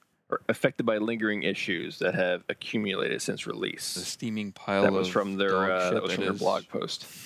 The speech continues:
Speaker 1: Huh?
Speaker 2: <laughs> I said the steaming pile of dog shit that is their game at this point.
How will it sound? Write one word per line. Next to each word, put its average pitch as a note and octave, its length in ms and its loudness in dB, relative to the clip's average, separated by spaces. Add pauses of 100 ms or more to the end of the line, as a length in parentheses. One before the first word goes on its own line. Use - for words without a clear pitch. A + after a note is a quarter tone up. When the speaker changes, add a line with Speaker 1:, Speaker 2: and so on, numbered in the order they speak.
(140)
Speaker 1:
Huh? D#3 260 2 (500)
Speaker 2:
<laughs> - 20 4 (1300)
I - 60 -2
said C#3+ 180 2
the B2 80 4
steaming C3 360 4
pile B2+ 240 10
of A2+ 80 8
dog A#2+ 240 6
shit - 220 0
that A2+ 140 4
is A#2 160 6
their A#2+ 200 4
game A#2 360 6
at C#3 100 -6
this C3+ 140 -4
point. D3 400 -8